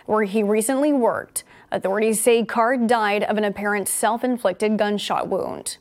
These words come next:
Investigators found a multitude of firearms while searching for the suspect, saying the weapons used in the shooting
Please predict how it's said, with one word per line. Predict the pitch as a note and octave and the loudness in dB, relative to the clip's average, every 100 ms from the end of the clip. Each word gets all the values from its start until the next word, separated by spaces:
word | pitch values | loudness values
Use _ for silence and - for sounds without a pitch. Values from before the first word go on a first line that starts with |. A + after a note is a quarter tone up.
| _ - - - | _ -20 -12 2
Investigators | C4+ B3 B3 B3 A#3+ A#3 A3+ A#3 | 4 6 4 2 2 4 2 0
found | A3 A3 | 0 0
a | G#3+ A3 | 0 0
multitude | G#3+ A3 A3+ A3 - G3 F3+ | 2 2 2 0 2 0 2
of | G#3+ G3+ | 0 0
firearms | A#3 A3 A3 G#3+ G#3 G#3 G#3+ | 0 2 2 2 2 0 -2
while | G#3 G3+ | 0 0
searching | - A3 A3 A#3 G#3+ | 0 -2 0 0 0
for | G#3+ | 0
the | G#3 | -2
suspect, | G3 F#3+ F#3+ G3 F#3+ G#3+ - - - - | -2 -4 -2 -2 -2 -2 -8 -18 -20 -8
saying | - B3+ B3 B3+ A#3+ | 2 2 4 4 4
the | |
weapons | A3+ A#3 A#3 B3 G#3 | 4 2 2 0 0
used | G#3 A3+ A#3 A3+ | 0 0 2 2
in | |
the | A3 G#3 | 0 -2
shooting | - A3+ G#3+ G#3+ G#3+ | 0 0 2 0 -2